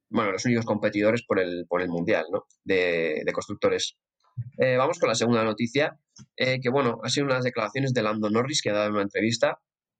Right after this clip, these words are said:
que dice, bueno, que, ah, un poco en referencia a esa zona media,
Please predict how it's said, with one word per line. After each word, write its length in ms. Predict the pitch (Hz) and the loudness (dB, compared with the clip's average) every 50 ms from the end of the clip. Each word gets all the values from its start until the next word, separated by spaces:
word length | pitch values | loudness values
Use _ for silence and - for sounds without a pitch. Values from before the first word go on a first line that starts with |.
| _ _ _ _ _ _ _ _ _ _ _ _ | _ _ _ _ _ _ _ _ _ _ _ _
que 160 | - 175 175 | 0 0 0
dice, 340 | 165 170 170 170 175 170 170 | 0 -2 -6 -2 0 2 2
bueno, 280 | 156 151 135 127 123 123 | 4 4 2 2 0 0
que, 180 | 120 117 117 | 0 0 0
ah, 160 | 113 107 92 90 82 - _ _ - - _ _ _ _ _ _ - | 2 0 0 -2 -4 -6 _ _ -20 -20 _ _ _ _ _ _ -2
un 100 | - 131 | -2 0
poco 240 | 135 139 131 143 147 | 2 2 2 2 2
en 100 | 143 135 | 2 2
referencia 680 | 131 123 - 127 117 127 135 135 135 147 139 131 120 117 | -2 -2 0 0 0 0 -2 -2 0 2 2 2 2 0
a 140 | 117 117 _ _ _ _ | -4 -6 _ _ _ _
esa 200 | - 147 - 139 127 | -2 -2 0 0 0
zona 180 | 135 123 117 | 0 0 0
media, 480 | 120 139 143 127 123 123 127 135 147 143 | 2 0 0 0 2 0 0 0 -2 -6